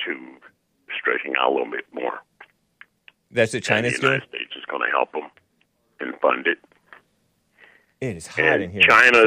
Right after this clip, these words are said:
Speaker 2: some reason.
Speaker 1: economy is going bad. Now, Japan's is bad now because of the tsunamis twenty years ago.
Speaker 2: Oh, I remember they had,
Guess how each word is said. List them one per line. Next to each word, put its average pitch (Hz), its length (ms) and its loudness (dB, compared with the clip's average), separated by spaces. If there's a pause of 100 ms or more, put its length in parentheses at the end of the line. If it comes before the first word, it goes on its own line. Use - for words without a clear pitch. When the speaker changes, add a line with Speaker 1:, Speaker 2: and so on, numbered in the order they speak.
Speaker 2:
some 110 80 -4
reason. 110 100 0
Speaker 1:
economy 113 540 4
is 95 200 2
going 90 300 2
bad. 104 380 6 (240)
Now, 92 160 6
Japan's 147 500 4 (100)
is 90 60 -18
bad 104 320 6
now 98 460 4
because 95 240 0
of 87 100 0
the 78 60 -2 (100)
tsunamis 76 560 2 (2000)
twenty 82 240 2
years 80 200 2
ago. 55 160 -4 (2000)
Speaker 2:
Oh, 120 260 4
I 120 160 2
remember 139 380 0
they 127 200 0
had, 127 340 2